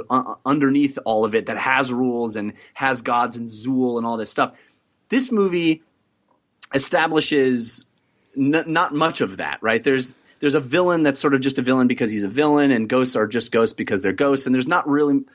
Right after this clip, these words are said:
any rules to it. And then the final thing that bugs me is, in the same sense, uh, of rules, is ultimately they're just shooting the ghosts. They're just going to war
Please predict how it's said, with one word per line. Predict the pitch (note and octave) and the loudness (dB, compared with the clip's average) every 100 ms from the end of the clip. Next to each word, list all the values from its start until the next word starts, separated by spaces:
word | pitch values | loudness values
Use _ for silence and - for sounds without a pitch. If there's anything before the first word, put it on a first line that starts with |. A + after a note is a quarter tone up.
| _ - | _ -4
any | C3 | 0
rules | A2+ A2 D3+ D3 - | 0 0 2 2 -2
to | A#2 F#2+ | -2 0
it. | F2+ - - - | -2 -6 -20 -6
And | F#3+ | 0
then | G#3 | 0
the | F3+ | 0
final | - E4 C#4+ | 0 0 0
thing | - E3+ | 0 0
that | D3 | 2
bugs | A2 A#2+ B2 | 2 0 0
me | A#2+ A#2 G#2+ - _ _ _ _ | 0 0 -2 -8 _ _ _ _
is, | C#3 C#3+ C#3 B2+ - _ | 0 2 2 -2 -8 _
in | C#3+ | -2
the | D3 | 0
same | C3 D#3 A3 | 2 2 2
sense, | - A#2 A#2+ B2+ - - | 0 0 0 -2 -8 -12
uh, | - A2 | -4 -2
of | - G2 A#2 | -2 -4 -2
rules, | B2 D#3 G#2 F#2+ F#2 - _ _ | 0 2 2 0 -4 -12 _ _
is | C#3+ C3+ C3+ B2+ - _ _ _ _ _ _ _ _ - | 0 2 2 -2 -8 _ _ _ _ _ _ _ _ -4
ultimately | A3 B3+ C#4 F#3+ F#3 E3+ | -2 0 -2 0 0 0
they're | D3 D#3 | 2 0
just | C3 E3+ D#3+ | 0 -2 -2
shooting | - - - B2+ A#2 G2 | -2 -2 0 0 0 -4
the | |
ghosts. | E2 E2+ C2+ - - - | -4 -6 -6 -10 -10 -2
They're | D3+ | 0
just | C#3+ A3+ C3 A2+ | 2 0 -2 -2
going | C#3+ C#3 C3+ B2 | 0 2 2 0
to | B2 | -2
war | G#2+ G2 A2 G#2+ F#2+ F2 F2 | -6 -4 0 0 0 -4 -8